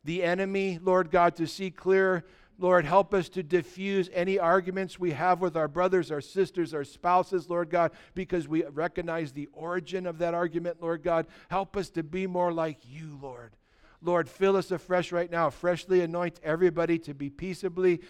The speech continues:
and just full of joy and full of grace and, and just a, a great example of you as we go out these doors, and give us divine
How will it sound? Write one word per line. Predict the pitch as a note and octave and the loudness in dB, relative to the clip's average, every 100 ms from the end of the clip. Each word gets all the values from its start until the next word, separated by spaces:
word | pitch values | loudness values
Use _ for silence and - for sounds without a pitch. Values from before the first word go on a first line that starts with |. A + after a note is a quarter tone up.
| - - - | -20 -10 -2
and | E3+ D3 | -2 -2
just | D3+ D3 | -8 -8
full | - F#3 F#3+ | -2 2 2
of | C#3 | 0
joy | A#2+ D3 F3+ F3+ F3+ | -4 0 4 4 4
and | C#3+ | 0
full | - F3+ F3+ | -4 0 0
of | C#3+ | -2
grace | A#2+ D#3+ E3 F3 E3 | -4 0 4 4 2
and, | D#3 | -6
and | C#3 C#3+ E3 | -8 -8 -8
just | D3 F3 | -6 -2
a, | E3 C#3 - - - - | 0 0 -2 -20 -16 0
a | D#3 | 2
great | D3 A2 C3+ G3 A3 | 0 -6 2 4 4
example | G#3+ - F3+ F#3 F3+ F#3+ | 2 -2 0 0 0 -2
of | E3+ C#3+ | -2 -2
you | F#3 F3+ | 0 2
as | D#3 C#3 | 2 -2
we | |
go | D#3+ E3+ | -2 4
out | E3+ F3 | 4 4
these | F3+ C3+ | -2 -6
doors, | E3+ E3+ C#3 A#2+ | -2 0 0 -6
and | C#3 C3 | -10 -4
give | E3+ | -2
us | F3 E3 - - - | -2 -4 -10 -16 -2
divine | E3 C#3 D#3+ F3 F#3 F3+ | -2 0 0 2 0 -4